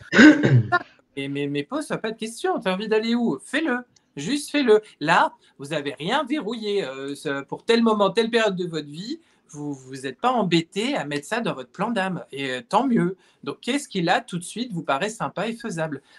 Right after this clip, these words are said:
Donc, il y a vraiment aussi cette notion de, voilà, là, le libre arbitre a du sens. Maintenant, effectivement, je suis d'accord avec Anthony, hein, finalement, on le prend par différents bouts, mais là aussi, on se rejoint.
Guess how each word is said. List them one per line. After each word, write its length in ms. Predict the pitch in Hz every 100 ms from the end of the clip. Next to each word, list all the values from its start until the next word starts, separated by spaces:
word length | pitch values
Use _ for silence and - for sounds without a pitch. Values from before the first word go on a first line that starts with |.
| -
Donc, 180 | 180 170 - -
il 40 |
y 40 | 170
a 40 |
vraiment 280 | 180 220 262
aussi 200 | 269 240
cette 240 | 233 190
notion 460 | 180 185 175 226 240
de, 340 | 180 156 143 - _ -
voilà, 280 | 196 147 - -
là, 280 | 160 202 240
le 120 | 220
libre 280 | 190 196 180
arbitre 600 | 175 165 196 233 - - -
a 100 | 190
du 180 | 180 180
sens. 640 | - 165 131 - - - _ _
Maintenant, 720 | - 160 190 - 175 156 175 -
effectivement, 760 | 160 185 180 - 139 139 233 - _
je 60 | -
suis 140 | 139
d'accord 340 | 139 131 151 143
avec 260 | 135 131
Anthony, 420 | 131 120 135 175
hein, 120 | 202 151
finalement, 460 | 135 131 135 160
on 20 |
le 80 | 147
prend 160 | - 147
par 220 | 147 131
différents 420 | 135 147 165 147
bouts, 200 | 139 160
mais 200 | 175 139
là 260 | 127 147 151
aussi, 280 | 143 - 165
on 100 | 139
se 140 | -
rejoint. 420 | 131 127 151 220